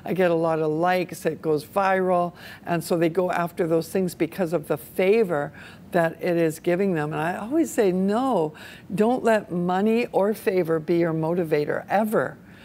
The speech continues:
Um, you need to go by the Spirit. Let the Spirit lead you, but also never forget that you're a servant and that you're to be motivated by love.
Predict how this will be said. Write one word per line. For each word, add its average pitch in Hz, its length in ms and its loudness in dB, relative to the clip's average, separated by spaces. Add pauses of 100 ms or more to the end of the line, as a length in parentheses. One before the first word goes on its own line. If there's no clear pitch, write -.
(280)
Um, 180 340 0
you 190 180 2
need 202 300 2
to 208 100 -4
go 190 260 0
by 214 220 -2
the 180 140 -4
Spirit. 196 760 0 (120)
Let 190 220 0
the 190 120 0
Spirit 208 540 2
lead 190 340 2
you, 156 140 2 (340)
but 190 200 2
also 226 400 0
never 214 320 0
forget 185 440 -2
that - 120 -2
you're 165 180 0
a 151 60 0
servant 202 720 -2
and 170 180 -2
that 165 140 -4
you're 180 160 2
to 175 140 -8
be 175 140 0
motivated 160 640 0 (400)
by 160 160 2
love. 151 580 -2